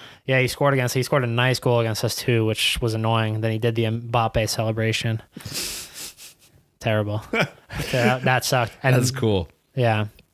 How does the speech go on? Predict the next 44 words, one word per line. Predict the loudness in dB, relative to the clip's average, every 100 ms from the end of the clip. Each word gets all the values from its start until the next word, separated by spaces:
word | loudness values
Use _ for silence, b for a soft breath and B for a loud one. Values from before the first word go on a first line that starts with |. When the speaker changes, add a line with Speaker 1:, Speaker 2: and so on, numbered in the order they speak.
| -4
Speaker 2:
That's | 0 0 -2
awesome. | -2 -2 -2
I, | 0 2 2
I |
mean, | 2 2
that's | 0
so | 0 2
awesome | 2 0 0
to |
be | 2
able | 0
to | 0
play | 0
against | 0 0
your | -2
brother | -2 0 -2
like | -2
that | -2 -4
at | -4
the, | -6 -4
uh | -2
Speaker 1:
That | 0
was | 2
super | 2 0 0
weird | 2 2 2 0
'cause | -2
sometimes | 0 2 2
you |
wanna | 2 2
pass | 2 2 0
him | -2
the |
ball. | 2 2 2 2
Like, | 2 4
you're | 4
so | 4
used | 4 2 2
to | 0
Speaker 2:
<laughs> | 2
Speaker 1:
passing | 2 2 0
him | 0 0
the |
ball | 0 2 2 2
Speaker 2:
Yeah. | 0 0